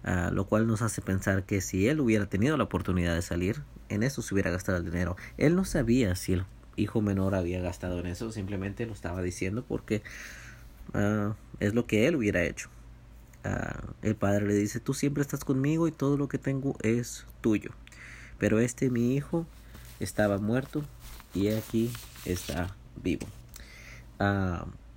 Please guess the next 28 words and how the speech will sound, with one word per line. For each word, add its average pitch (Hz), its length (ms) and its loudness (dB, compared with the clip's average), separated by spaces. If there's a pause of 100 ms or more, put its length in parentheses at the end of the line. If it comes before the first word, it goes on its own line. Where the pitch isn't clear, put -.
(720)
Dios 123 400 4
lo 127 80 2
dejó 104 280 4
vivir 110 440 4 (180)
al 101 140 0
muchacho, 92 500 0
lo 92 140 0
dejó 90 300 -2
darse 101 300 0
de 92 120 0
topes 92 400 -2
en 101 80 0
la 92 100 0
pared. 90 360 -2 (640)
Dios 117 300 4
te 120 80 0
va 110 120 0
a 104 40 0
dejar 104 340 -2
a 95 60 0
ti 95 180 0
golpearte 95 540 0
en 92 60 2
la 92 120 -2
pared 85 300 -2
cuantas 87 320 0
veces 95 320 -4
ten-, 82 260 -4